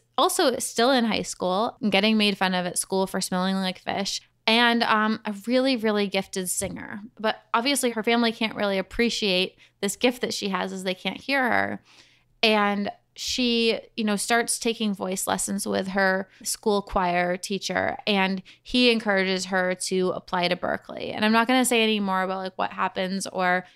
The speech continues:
anything, but it's very, very heartfelt, and the acting is so great. The soundtrack is amazing.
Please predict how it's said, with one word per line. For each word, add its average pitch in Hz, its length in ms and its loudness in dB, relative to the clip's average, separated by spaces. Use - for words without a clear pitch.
anything, 247 500 4
but 190 340 0
it's - 400 -6
very, 226 320 4
very 208 300 2
heartfelt, 190 680 0
and 190 480 -2
the 214 160 -4
acting 220 420 2
is 208 120 2
so 196 240 0
great. 196 400 -2
The 202 60 -4
soundtrack 214 800 2
is 208 120 0
amazing. 196 720 -2